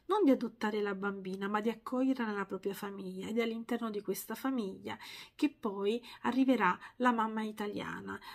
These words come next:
eh, perché è imparentata con questa famiglia e che si troverà a, ehm, svolgere il ruolo di madre a tutti gli effetti. Un libro sicuramente da leggere,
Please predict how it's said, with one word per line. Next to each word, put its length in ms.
eh, 360
perché 640
è 60
imparentata 1040
con 160
questa 360
famiglia 680
e 160
che 400
si 260
troverà 720
a, 360
ehm, 600
svolgere 880
il 200
ruolo 260
di 120
madre 480
a 160
tutti 300
gli 100
effetti. 680
Un 100
libro 440
sicuramente 720
da 120
leggere, 560